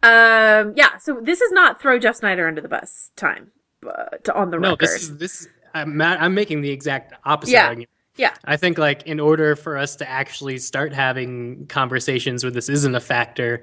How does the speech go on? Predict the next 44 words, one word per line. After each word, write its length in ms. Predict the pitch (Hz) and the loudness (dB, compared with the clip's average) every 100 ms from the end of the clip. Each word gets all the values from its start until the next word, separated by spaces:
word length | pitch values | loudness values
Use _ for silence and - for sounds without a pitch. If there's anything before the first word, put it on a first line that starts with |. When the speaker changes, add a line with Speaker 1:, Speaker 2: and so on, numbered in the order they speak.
| - - - | -14 -16 -4
Speaker 2:
we 120 | 135 | -2
need 120 | 131 | 0
to 100 | 127 | -2
throw 280 | 113 147 131 | 0 2 4
up 100 | 123 | 2
some 160 | - 120 | -4 -6
shit 300 | - 156 127 | 0 0 0
every 180 | 127 | -6
time 220 | 117 127 123 | -6 -6 -8
this 160 | 123 | -8
happens. 520 | 131 127 - - - | -8 -8 -10 -10 -6
Like, 200 | 147 139 - | -2 -2 2
every 340 | 170 147 147 | 2 4 2
time 260 | 147 135 127 | 0 -4 -6
this 200 | 123 - | -10 -8
happens. 560 | 127 - 147 156 - - - _ | -8 -10 -10 -10 -12 -18 -20 _
This 120 | 170 | -2
is 100 | 175 | 2
like 220 | 165 156 147 | 2 2 0
on 100 | 160 | 0
my 140 | 156 | 2
other 160 | 151 147 | 2 0
podcast, 480 | 139 135 139 131 - | -2 -6 -6 -8 -6
Fighting 180 | 135 127 | -8 -6
in 80 | |
the 80 | 123 | -8
War 160 | 123 120 | -6 -6
Room, 160 | 120 | -4
which 140 | 120 - | -6 -4
you 80 | 123 | -4
might 160 | 120 | -4
be 40 | 123 | -4
listening 280 | 120 123 | -4 -4
to, 180 | 117 123 | -4 -4
but 140 | 120 131 | -4 -4
you 40 | |
should, 220 | 185 165 | 2 2
fighting 200 | 143 131 | 2 0
in 60 | 135 | 2
the 60 | |
war 80 | 135 | 4
room 140 | 147 147 | 4 4
dot 100 | 151 | 4
com. 260 | 175 160 | 2 0